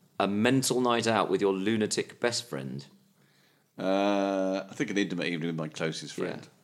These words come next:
Speaker 1: I mean, who wouldn't say that? I,
Speaker 2: Yeah.
Speaker 1: I agree. How do you prefer to spend your evenings? Out clubbing, at home watching television, at the gym?
Speaker 2: Right.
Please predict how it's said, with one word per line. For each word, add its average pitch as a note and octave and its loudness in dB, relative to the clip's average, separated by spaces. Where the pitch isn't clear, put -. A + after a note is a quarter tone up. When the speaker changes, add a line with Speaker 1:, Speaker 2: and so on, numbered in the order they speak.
Speaker 1:
I - -10
mean, F2+ -6
who A2 -8
wouldn't A2 -6
say D2+ -8
that? D#2 -10
I, F2+ -8
Speaker 2:
Yeah. E2 -8
Speaker 1:
I E2+ -8
agree. E2+ -6
How D3+ 4
do E3+ 2
you F3 6
prefer D3 4
to C#3 0
spend A#2+ 2
your G#2+ 4
evenings? D#2+ 0
Out D3 2
clubbing, A2 0
at - -2
home D3 6
watching B2 0
television, F#2+ 2
at G#2+ 0
the A2+ -4
gym? D#2 2
Speaker 2:
Right. C#2+ -4